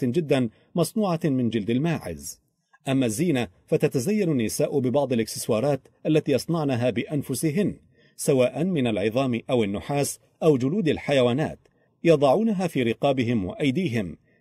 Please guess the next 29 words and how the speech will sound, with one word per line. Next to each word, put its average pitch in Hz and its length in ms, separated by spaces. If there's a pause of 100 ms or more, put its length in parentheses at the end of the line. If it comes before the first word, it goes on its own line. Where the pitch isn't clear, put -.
(100)
كما 139 280
أنهن 120 320
يضعن 127 440
خلخالا 127 580
في 131 180
أسفل 123 280
القدم 131 480 (280)
للحماية 143 600
من 151 220
لدغات 120 340
الحشرات 117 540
السامة. 113 540 (380)
وعندما 151 520
تزوج 156 480
الأم 139 360
إحدى 135 380
بناتها 110 680 (220)
فإنها 180 400
تزيل 147 340
الخلخال 135 520
الموضوع 117 520
في - 100
القدم 127 420
اليسرى 120 440
لمدة 117 420
عام، 117 440 (360)
حتى - 240
تفهم 160 400
بقية 131 380